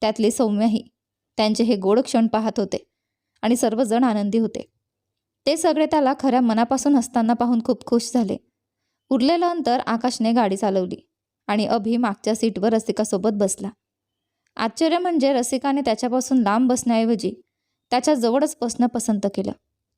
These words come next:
कधीकधी तिला त्याच्या एक्स गर्लफ्रेंडबद्दल विचारावंसं वाटे, पण लगेच मनात विचार आला की तो विषय माझा नाही आणि तिने तो विचार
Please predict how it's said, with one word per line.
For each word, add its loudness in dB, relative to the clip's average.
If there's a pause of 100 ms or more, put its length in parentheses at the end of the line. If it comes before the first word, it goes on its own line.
(320)
कधीकधी 0
तिला 0
त्याच्या -2
एक्स -2
गर्लफ्रेंडबद्दल 0
विचारावंसं -2
वाटे, -4 (640)
पण 2
लगेच 0
मनात 2
विचार 2
आला 2
की -2
तो 2
विषय 0
माझा 2
नाही 2 (480)
आणि 0
तिने 2
तो 0
विचार 0